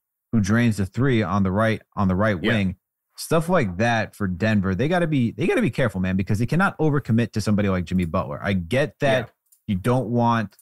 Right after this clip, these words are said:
Speaker 1: their superstar to get into a rhythm and really do the same thing that Jokic d-, can do, which is just bend your defense, and you gotta figure things out, and then you're throwing everything against the wall.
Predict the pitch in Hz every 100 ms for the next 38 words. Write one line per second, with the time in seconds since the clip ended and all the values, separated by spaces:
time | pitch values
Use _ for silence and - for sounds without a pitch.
0 | _ _ 101 123 120 131 127 - 120 113
1 | 107 98 - 95 85 113 104 120 104 107
2 | 104 - 92 92 113 107 107 98 - 107
3 | 104 95 80 110 101 90 104 - 95 92
4 | 98 98 92 87 85 - 110 113 104 85
5 | 104 95 104 90 98 98 98 87 - 113
6 | 101 101 95 92 98 92 _ _ 98 101
7 | 92 117 110 92 113 107 107 95 101 -
8 | 85 87 110 87 80